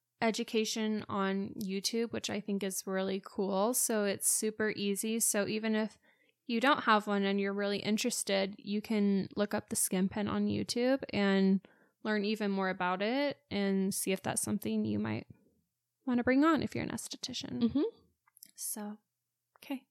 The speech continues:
Speaker 1: Do you wanna add anything else?
Speaker 2: Nope, that's good.
Speaker 1: Okay. Next one, the Mama to Be facial. I love this one. Even if you're not an expecting mother, this one's really good.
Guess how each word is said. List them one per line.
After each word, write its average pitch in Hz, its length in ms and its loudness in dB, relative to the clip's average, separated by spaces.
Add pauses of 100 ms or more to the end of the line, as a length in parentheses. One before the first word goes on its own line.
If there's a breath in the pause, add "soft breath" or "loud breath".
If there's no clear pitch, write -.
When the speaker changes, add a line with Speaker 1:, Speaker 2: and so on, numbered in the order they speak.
(100)
Speaker 1:
Do 269 100 -12
you 240 60 -10
wanna 240 60 -10
add 240 160 -10 (100)
anything 254 160 -10
else? 269 260 -14 (600)
Speaker 2:
Nope, 339 140 0
that's 233 180 0
good. 359 320 6
Speaker 1:
Okay. - 260 -8 (680 soft breath)
Next 269 280 4
one, 220 240 4
the 226 180 6
Mama 220 360 8
to 214 160 0
Be 220 140 4
facial. 208 560 0 (580 soft breath)
I 233 80 8
love 208 280 8
this 202 240 2
one. 190 200 2
Even 202 200 4
if 220 140 2
you're 226 120 2
not 190 380 4 (200)
an 202 120 2
expecting - 600 -4
mother, 202 360 -2
this 185 220 -2
one's 196 280 4
really 202 240 2
good. 220 360 2